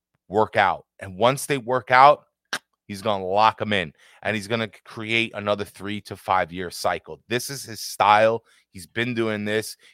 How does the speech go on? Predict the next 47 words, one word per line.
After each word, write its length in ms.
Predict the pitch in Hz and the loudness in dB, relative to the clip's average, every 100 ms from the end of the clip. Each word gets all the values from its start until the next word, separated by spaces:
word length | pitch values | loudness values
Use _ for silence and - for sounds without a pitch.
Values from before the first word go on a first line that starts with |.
| - | -18
He's 120 | 92 | -8
gonna 160 | 110 | -8
do 160 | 101 104 | -6 -8
it 60 | 90 | -8
with 140 | 87 | -8
Kim. 280 | - 123 117 | 0 0 0
He's 200 | 101 101 | -8 -6
gonna 180 | 98 92 | -6 -4
do 160 | 92 | -6
it 40 | 87 | -6
with 160 | 87 | -8
Cavada. 520 | - 101 113 117 117 104 - - | 0 10 12 12 10 8 0 -14
And 120 | 90 | -8
I 60 | 92 | -6
bet 240 | 87 104 | -6 -6
you 60 | 95 | -4
any 180 | 107 123 | -4 2
money, 460 | 139 156 120 104 _ - | 6 6 4 -8 _ -16
even 200 | 107 131 | -10 -2
though 140 | 139 | -2
we, 280 | 139 151 160 _ _ | -2 -6 -12 _ _
we 140 | 143 | -12
were 200 | 151 165 147 | -8 -8 -10
confident 500 | - 202 226 214 214 | -12 -8 -8 -8 -10
in 60 | 208 | -10
the 60 | 185 | -12
beginning 300 | 175 190 185 | -10 -10 -8
of 60 | |
the 60 | 175 | -10
season 280 | - 170 143 | -12 -8 -4
that 120 | 117 | -2
maybe 680 | 113 131 160 175 175 165 165 | 0 -2 -2 -4 -6 -6 2
Osimhen 540 | 156 160 - 151 151 | 2 2 -4 -4 -2
leaves, 480 | 151 180 196 - - _ _ _ _ _ _ _ _ _ _ _ _ _ - | -4 -6 -8 -10 -14 _ _ _ _ _ _ _ _ _ _ _ _ _ -16
if 120 | - | -4
Napoli 420 | 107 113 127 147 | 4 4 4 2
are 60 | 151 | 0
successful 800 | - 143 - 143 - 90 80 - _ | -2 -6 2 2 0 -10 -12 -16 _
and 140 | 85 90 | -8 -4
they 80 | 101 | 0
have 220 | 113 101 | 2 0
the 80 | 113 | 0
money, 420 | 120 95 80 73 _ _ _ - | 2 2 -2 -10 _ _ _ -12
I 40 | |
have 260 | - 90 92 | 0 2 2
a 60 | |
feeling, 540 | - 110 113 101 85 | 0 0 0 0 -4